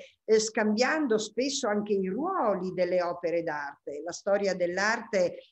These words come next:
è un grandissimo racconto che si fonda soprattutto sui dialoghi, si fonda sui dialoghi, sul superamento del,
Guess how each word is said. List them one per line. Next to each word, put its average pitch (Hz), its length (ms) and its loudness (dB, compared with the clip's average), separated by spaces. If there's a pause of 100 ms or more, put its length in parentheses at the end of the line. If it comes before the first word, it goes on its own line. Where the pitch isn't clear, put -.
è 202 420 4
un 190 340 0
grandissimo 220 840 0
racconto 233 640 -2
che 180 100 -8
si 160 200 -10
fonda 202 480 0 (180)
soprattutto 214 760 -2
sui 160 300 -6
dialoghi, 165 760 0 (160)
si 196 240 -6
fonda 214 280 4
sui 196 260 -4
dialoghi, 202 460 0
sul 214 240 -2
superamento 214 1120 0
del, 180 380 0